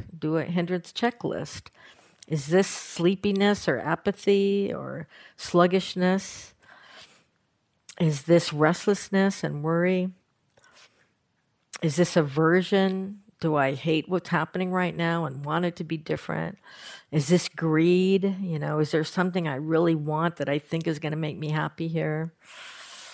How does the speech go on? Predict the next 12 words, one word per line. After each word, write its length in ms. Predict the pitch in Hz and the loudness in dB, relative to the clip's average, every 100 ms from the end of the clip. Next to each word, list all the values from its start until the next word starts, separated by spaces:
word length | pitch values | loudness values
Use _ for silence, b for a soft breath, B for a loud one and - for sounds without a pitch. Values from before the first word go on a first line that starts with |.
| B B | B B
Or 180 | - 160 | 4 4
do 260 | 156 165 156 | 6 6 6
I 120 | 151 | 4
just, 800 | 147 175 170 - - - - - 175 | 2 2 2 2 -6 -8 -8 -8 -6
you 140 | 156 | -6
know, 380 | 139 135 139 139 - _ _ _ _ _ _ _ _ _ _ _ _ _ _ _ _ _ _ _ _ | -4 -6 -6 -8 -14 _ _ _ _ _ _ _ _ _ _ _ _ _ _ _ _ _ _ _ _
have 260 | 165 175 143 | 2 2 4
doubt 260 | 160 156 156 | 4 4 2
about 260 | 147 139 | 0 -4
all 240 | 135 135 143 | -4 -8 -8
of 140 | 135 | -10
it? 140 | - | -14